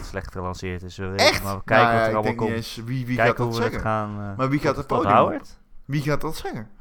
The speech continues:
Speaker 1: Tot Howard?
Speaker 2: Erik, wie gaat dat doen?
Speaker 1: Tot Howard.
Speaker 2: Ja, dat geloof ik niet.
Speaker 1: Ik geloof het zeker.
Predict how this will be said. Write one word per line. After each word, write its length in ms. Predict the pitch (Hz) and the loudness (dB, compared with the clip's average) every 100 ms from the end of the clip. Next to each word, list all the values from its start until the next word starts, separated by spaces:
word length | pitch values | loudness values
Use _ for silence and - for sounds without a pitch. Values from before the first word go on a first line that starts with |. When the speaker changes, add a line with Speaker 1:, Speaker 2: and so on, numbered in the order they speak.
| - | -4
Speaker 1:
Tot 180 | 113 98 | -2 2
Howard? 220 | 104 190 | 2 2
Speaker 2:
Erik, 340 | 180 117 - - | 2 -2 -6 -10
wie 140 | 202 | -4
gaat 140 | 220 214 | -4 -2
dat 140 | 240 370 | -2 0
doen? 140 | 131 - - - | -2 -8 -20 -8
Speaker 1:
Tot 180 | - 196 | -2 4
Howard. 600 | 196 208 175 117 - - - - - | 8 8 8 6 2 -14 -20 -20 -12
Speaker 2:
Ja, 300 | 101 85 80 | -6 -4 -4
dat 120 | 87 | -6
geloof 600 | - 98 92 101 92 90 | -8 -8 -6 -6 -6 -8
ik 80 | - | -12
niet. 200 | 104 101 | -14 -12
Speaker 1:
Ik 160 | 98 - | -12 -8
geloof 360 | 87 87 85 - | -6 -6 -8 -12
het 80 | |
zeker. 420 | - - - - | -14 -12 -12 -16